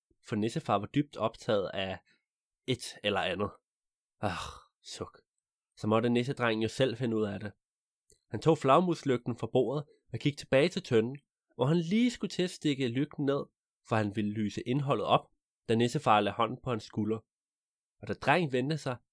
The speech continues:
havde Nissefar et meget alvorligt ansigtsudtryk og kiggede ham lige i øjnene. "Bum," sagde han blot, hvorefter han lagde lågen på tønden igen og tog lygten hen til bordet. Her vinkede han til nissedrengen, bad ham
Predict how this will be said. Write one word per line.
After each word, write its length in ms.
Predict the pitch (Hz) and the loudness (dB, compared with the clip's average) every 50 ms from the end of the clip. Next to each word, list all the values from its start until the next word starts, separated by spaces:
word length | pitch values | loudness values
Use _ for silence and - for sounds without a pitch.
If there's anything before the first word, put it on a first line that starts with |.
| _ _ | _ _
havde 180 | - 113 113 110 | -2 2 2 2
Nissefar 400 | 117 120 - 160 - - - - | 2 0 -2 -4 -4 -4 -4 -4
et 140 | - - | -4 -4
meget 400 | 107 101 101 98 101 117 143 156 - | -2 2 4 6 6 6 6 4 2
alvorligt 440 | 147 131 110 113 110 104 113 120 - | -2 -4 0 0 0 0 -2 -4 -4
ansigtsudtryk 720 | 95 104 107 - - 117 - - 117 110 - - 101 101 | -4 -4 -4 -4 -6 -6 -4 -4 -4 -4 -2 -4 -4 -4
og 120 | - 98 - | -4 -10 -10
kiggede 380 | - - 117 107 123 123 117 - - | -6 -4 -4 -2 -2 -4 -4 -6 -8
ham 200 | - - 98 104 107 | -6 -6 -6 -6 -8
lige 400 | 113 107 110 135 139 135 - - | -10 -6 -4 -4 -4 -4 -4 -4
i 60 | 131 | -2
øjnene. 400 | 98 92 92 92 98 101 101 104 - _ _ _ _ _ _ _ _ _ _ _ _ _ _ _ _ _ | 0 0 0 -2 -4 -6 -6 -8 -10 _ _ _ _ _ _ _ _ _ _ _ _ _ _ _ _ _
"Bum," 260 | - 131 117 104 98 _ _ _ _ _ _ _ _ _ _ _ _ | 8 8 8 8 6 _ _ _ _ _ _ _ _ _ _ _ _
sagde 260 | - - 117 101 90 | -8 -4 -2 -2 -2
han 120 | 98 92 | -2 -4
blot, 300 | - 104 98 87 - - _ _ _ _ _ _ _ - | -2 0 -2 -2 -2 -4 _ _ _ _ _ _ _ 2
hvorefter 280 | 117 110 107 - 127 | 2 2 4 4 2
han 140 | 117 120 117 | 2 2 2
lagde 140 | 113 113 110 | 2 2 2
lågen 500 | 113 110 110 107 107 113 123 147 170 170 _ _ _ _ _ | 2 2 2 2 2 2 0 -2 -4 -6 _ _ _ _ _
på 60 | - | -16
tønden 340 | - - - 120 127 151 165 | -10 -4 0 0 0 0 0
igen 320 | 147 - 120 123 151 165 | -2 0 0 0 0 -2
og 140 | - - - | -4 -10 -10
tog 140 | - - 147 | -6 -2 0
lygten 340 | 123 113 117 117 - - 127 | 0 0 0 -2 -2 -6 -6
hen 160 | 117 113 - | -4 -4 -6
til 140 | - - 117 | -6 -8 -4
bordet. 360 | - 107 92 - - 104 - _ _ _ _ _ _ _ _ _ _ _ _ _ _ _ _ _ _ _ _ | -2 -2 -2 -2 -4 -8 -12 _ _ _ _ _ _ _ _ _ _ _ _ _ _ _ _ _ _ _ _
Her 140 | - 127 135 | 2 2 4
vinkede 420 | 127 151 151 147 139 131 147 131 123 | 4 4 4 4 4 2 2 0 2
han 220 | 120 117 113 117 | 0 -2 -4 -4
til 180 | - - - 113 | -6 -6 -4 -2
nissedrengen, 640 | 107 107 110 131 - - - 107 90 73 - 110 - - | -2 -2 -2 -6 -6 -2 -2 0 0 -2 -6 -8 -6 -4
bad 280 | 113 104 104 117 113 | -4 -4 -4 -6 -8
ham 220 | - 123 123 127 | -8 -10 -10 -12